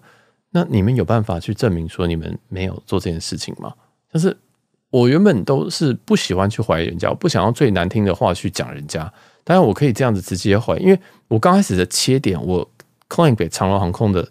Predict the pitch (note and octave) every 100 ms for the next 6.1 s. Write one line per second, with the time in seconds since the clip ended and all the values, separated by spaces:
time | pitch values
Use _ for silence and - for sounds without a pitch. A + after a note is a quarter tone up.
0 | _ G#2 F#2 A#2+ - - E2+ - - D#2
1 | - - _ _ _ _ _ G#2+ G#2+ F#3
2 | - F2 A#2 G2+ - A2+ D2 - - G2+
3 | F#2+ - D3 - D3+ E3+ C#3 A#2+ F2 G#2
4 | A#2 F2+ - G#2 - _ _ _ _ -
5 | B2 A#2 D#3+ E3 E3+ - A#2 B2 A2 D3+